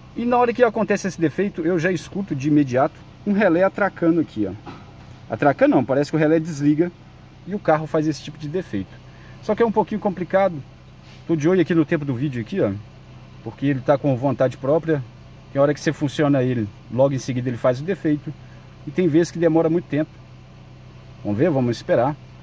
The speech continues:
E já aproveitar de antemão e já pedir aí, se o vídeo agregar valor, vai aí no botão de se inscreva e se inscreve no nosso canal. Toda semana a gente tá aí colocando três dicas. Vamos ter um pouquinho de paciência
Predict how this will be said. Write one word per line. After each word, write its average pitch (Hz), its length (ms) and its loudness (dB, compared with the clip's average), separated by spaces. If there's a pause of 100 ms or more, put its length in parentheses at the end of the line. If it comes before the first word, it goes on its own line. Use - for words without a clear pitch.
(240)
E 151 40 -4
já 170 100 -2
aproveitar 170 420 2
de 147 80 -2
antemão 185 520 0
e 151 40 2
já 143 120 -2
pedir 147 260 -2
aí, 196 220 0 (360)
se - 140 -6
o - 20 0
vídeo 127 220 0
agregar 139 260 4
valor, 170 480 2 (380)
vai 131 140 2
aí 143 100 2
no 147 60 2
botão 139 260 0
de 135 80 -4
se - 140 -6
inscreva 139 520 -2
e 110 80 -4
se - 140 -10
inscreve 120 340 -4
no 120 80 -4
nosso 117 200 -4
canal. 117 320 -2 (720)
Toda 123 180 -2
semana 120 320 0
a 113 60 0
gente 120 240 -8
tá 117 100 0
aí 117 240 -2 (220)
colocando 110 420 -4
três 117 340 -4
dicas. 165 380 -4 (680)
Vamos 117 160 -2
ter 131 100 -2
um 120 80 0
pouquinho 123 340 -4
de - 100 -12
paciência 165 580 -4